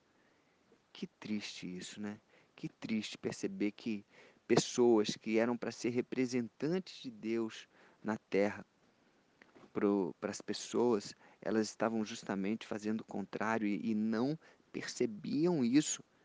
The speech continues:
se achavam que estavam fazendo as coisas certas. E o coração duro, coração, é, é, endurecido pela, pela,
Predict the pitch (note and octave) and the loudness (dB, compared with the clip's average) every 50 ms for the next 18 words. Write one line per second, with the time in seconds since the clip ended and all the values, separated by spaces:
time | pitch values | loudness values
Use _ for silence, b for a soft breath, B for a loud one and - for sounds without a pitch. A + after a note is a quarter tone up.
0 | b b _ _ _ - - - - C3 - - - C3+ B2 D#3+ F3+ F#3+ F#3+ F#3+ | b b _ _ _ -12 -6 -4 -4 -4 -4 0 2 2 4 4 4 2 0 -2
1 | - - D3+ D#3+ E3 D#3+ - - D3 C#3 C#3+ C#3+ D3 D3 C#3+ - - B2+ C3+ C#3 | -4 -4 -2 -2 -2 -2 -2 -2 -2 0 0 0 0 -2 -2 -2 -2 0 0 0
2 | C#3+ C#3 - - - - - - - - - - - - - - _ b b b | -2 -4 -8 -8 -6 -6 -4 -4 -4 -6 -8 -12 -12 -14 -14 -18 _ b b b
3 | b b b b b b b b b b _ _ _ _ _ _ _ _ _ _ | b b b b b b b b b b _ _ _ _ _ _ _ _ _ _
4 | _ _ _ _ - A#2 A2+ - - B2 B2 B2 A#2+ - - - - B2+ C#3+ D#3+ | _ _ _ _ -4 -4 -2 2 4 4 4 4 0 -4 -6 -4 -2 -2 0 -2
5 | D3 A2+ G2+ G2+ G#2 A2+ A#2+ C3 C#3+ D3 C#3 A#2 F2+ - _ _ _ _ _ - | -2 -6 -8 -2 2 4 6 8 8 8 8 6 2 -2 _ _ _ _ _ -14
6 | - - A#2 - - - - - B2+ B2+ C#3+ D3+ D3 B B B B B B B | -12 -10 -10 -10 -10 -10 -4 -2 0 0 0 -2 -4 B B B B B B B
7 | B B B B B B - - - A#2 A#2+ - - A#2 A2+ F2 B2+ B2+ A#2+ G#2+ | B B B B B B -14 -10 -8 -8 -6 -4 -4 -2 -2 0 0 0 0 0
8 | A#2 C3+ D3 C#3+ C3 - - - - - - - - B2 C#3 D3+ C#3+ D3 - - | 2 4 4 4 4 2 -2 -6 -6 -6 -8 -8 -4 0 0 2 0 0 0 2
9 | - C3 B2 A2 - - - A2+ A#2+ A#2 A#2 A2+ G#2+ | 4 4 4 4 2 2 0 2 4 4 4 4 2